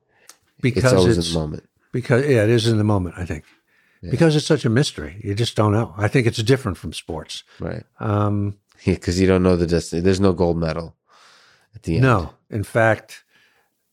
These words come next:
Speaker 1: I would like to think and, uh, that as soon as you finish one, the next day you're on the other. And in fact, hopefully you've already started the other. You're already, you know, a hundred pages into the other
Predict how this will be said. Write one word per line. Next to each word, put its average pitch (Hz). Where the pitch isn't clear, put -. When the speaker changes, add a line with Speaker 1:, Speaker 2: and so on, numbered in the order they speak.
Speaker 1:
I 117
would 123
like 113
to -
think 117
and, 101
uh, 104
that 98
as 98
soon 156
as 139
you 127
finish 127
one, 117
the 113
next 127
day 107
you're 104
on 104
the 95
other. 87
And 107
in 98
fact, 143
hopefully 120
you've 104
already 101
started 117
the 90
other. 67
You're 110
already, 110
you 98
know, 92
a 123
hundred 107
pages 110
into 120
the 95
other 87